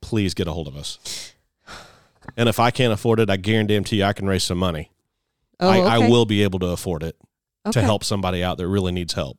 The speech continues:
Speaker 2: Yeah.
Speaker 1: That's the key, though. Really needs help.
Speaker 2: And this has opened up conversation about charity and all kinds of other things that we could do next year, you know, being more prepared. Um, this has really done, you know, it, it's given us some things to think about. So
Speaker 1: Mm-hmm.
Speaker 2: I, I think it's really cool.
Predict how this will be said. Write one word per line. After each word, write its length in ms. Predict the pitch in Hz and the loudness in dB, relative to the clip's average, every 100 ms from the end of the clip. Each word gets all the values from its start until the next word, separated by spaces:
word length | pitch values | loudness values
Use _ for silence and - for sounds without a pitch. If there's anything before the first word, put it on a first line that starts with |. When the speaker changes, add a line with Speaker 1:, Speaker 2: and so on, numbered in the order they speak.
| _ - | _ -12
Speaker 2:
Yeah. 260 | - 185 - | -10 -8 -2
Speaker 1:
That's 180 | 240 - | -2 0
the 60 | |
key, 180 | - 277 | 2 2
though. 280 | 127 76 - | 2 -2 -4
Really 260 | 95 104 107 | 0 2 4
needs 220 | 104 101 | 2 2
help. 240 | 113 87 | 2 4
Speaker 2:
And 100 | 269 339 | 6 6
this 180 | 440 | 6
has 140 | 480 320 | 4 6
opened 300 | 233 226 202 | 4 2 0
up 100 | 151 | 0
conversation 680 | - 185 156 - 202 - 202 | -2 -2 -2 0 0 0 -2
about 240 | 165 120 | -2 -2
charity 640 | - 247 226 220 208 202 190 | 0 2 2 2 2 2 2
and 320 | 156 156 143 | 2 -2 -2
all 140 | - 190 | 0 0
kinds 280 | - 202 180 | 0 -2 0
of 100 | 175 | 0
other 200 | 170 165 | 0 -2
things 260 | 165 160 | -4 -4
that 120 | 160 147 | -2 -2
we 100 | 165 | -2
could 160 | 160 | -4
do 200 | 156 156 | -2 -2
next 320 | 156 147 - - | -2 -4 -4 -4
year, 220 | 151 151 | -4 -4
you 100 | 151 | -4
know, 120 | 151 | -4
being 200 | 151 151 | -4 -4
more 160 | 147 143 | -6 -6
prepared. 600 | 151 - 147 131 147 - - - - _ - | -8 -6 -6 -6 -8 -12 -20 -20 -20 _ -12
Um, 460 | 160 151 147 156 139 _ _ _ - | -8 -8 -10 -16 -20 _ _ _ -8
this 140 | 202 | -6
has 140 | 196 180 | -4 -2
really 200 | 175 170 | -2 0
done, 380 | 160 156 160 - | -2 -4 -8 -8
you 120 | 226 | -4
know, 140 | 247 180 | 0 0
it, 140 | 185 | 0
it's 160 | - - | -2 -2
given 260 | - 202 185 | -2 0 -2
us 100 | 170 | -2
some 160 | 175 | -4
things 240 | 165 156 - | -6 -6 -6
to 80 | 160 | -8
think 200 | 156 151 | -8 -8
about. 380 | 139 151 - | -6 -6 -4
So 160 | 135 131 | -2 0
Speaker 1:
Mm-hmm. 240 | 143 165 - | 0 -4 -6
Speaker 2:
I, 200 | 196 190 | -4 -4
I 20 | |
think 180 | 185 185 | -4 -6
it's 120 | 175 | -6
really 200 | 170 170 | -6 -6
cool. 280 | - 151 | -4 -6